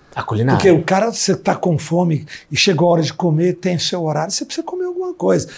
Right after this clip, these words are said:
Speaker 2: Não dá tempo de você ir pensar. Quer dizer, a culinária, e aí se come muito por hábito.
Speaker 1: Muito,
Speaker 2: E o
Speaker 1: muito.
Speaker 2: hábito vem, né, pela cultura da família.
Speaker 1: Total.
Speaker 2: Então, se corrige a cultura e se constrói o hábito correto, aí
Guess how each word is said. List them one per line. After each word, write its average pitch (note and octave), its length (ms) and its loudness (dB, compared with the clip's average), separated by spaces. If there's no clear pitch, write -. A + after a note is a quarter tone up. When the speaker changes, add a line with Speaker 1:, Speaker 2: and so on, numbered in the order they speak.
Speaker 2:
Não F#3+ 100 2
dá A#3 140 2
tempo G#3 280 2
de - 60 -6
você F#3 160 0
ir F#3 120 2
pensar. E3 600 -2
Quer F3 140 -2
dizer, D3+ 140 2
a C#3 60 0
culinária, G#3 640 2
e F3+ 80 4
aí G#3 320 2
se - 160 0
come G#3 240 2
muito G3+ 220 2
por B3 180 -4
hábito. E3 460 -6
Speaker 1:
Muito, C3+ 480 2
Speaker 2:
E F#3+ 80 4
o F#3 40 4
Speaker 1:
muito. F3 140 6
Speaker 2:
hábito G#3 240 2
vem, F#3 260 0
né, G3+ 100 -2
pela G#3 240 0
cultura A3+ 580 -4
da D#3 140 0
família. F#3 560 -4
Speaker 1:
Total. A#2 240 -6
Speaker 2:
Então, F3+ 180 4
se F#3+ 200 0
corrige F#3 720 2
a - 80 -6
cultura E3+ 640 0
e C#3+ 40 0
se D#3+ 200 -6
constrói G#3+ 540 -2
o F#3+ 120 2
hábito D#3+ 300 -6
correto, D3+ 640 -4
aí C#4+ 420 -2